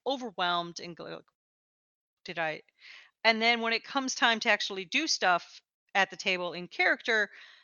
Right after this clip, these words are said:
they ha-, they may have a power gamer going, "Well, you can do this or you can do this." And next thing you know, they're not even playing their character anymore. They're letting this other person direct it.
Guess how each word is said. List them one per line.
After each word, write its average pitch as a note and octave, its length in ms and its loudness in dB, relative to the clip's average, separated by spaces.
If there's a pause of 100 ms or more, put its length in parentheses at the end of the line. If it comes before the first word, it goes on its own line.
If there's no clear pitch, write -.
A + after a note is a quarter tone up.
(1120)
they A3 200 4
ha-, G#3 220 6
they G#3+ 120 4
may A#3 280 2
have G3 300 4
a F#3+ 60 -4
power G3 340 4
gamer F#3 280 -4
going, F3+ 260 -2
"Well, F3+ 120 -8
you F3+ 160 -10
can F#3 140 -8
do F3 140 -10
this G3+ 300 0
or F#3+ 40 -6
you D#3+ 120 -12
can F3 140 -12
do E3+ 120 -12
this." F3 260 -2
And F#3+ 260 -10
next G#3 240 -4
thing G#3 100 -6
you G3+ 80 0
know, A#3+ 260 0
they're G3 160 -2
not G3+ 180 2
even F3+ 200 -8
playing E3+ 240 -8
their D#3+ 100 -8
character A#3 460 -2
anymore. E3 400 -6
They're E3 160 -4
letting E3+ 320 -4
this D#3+ 200 -12
other E3+ 180 -8
person G#3 460 -4
direct D#3+ 440 -8
it. - 120 -16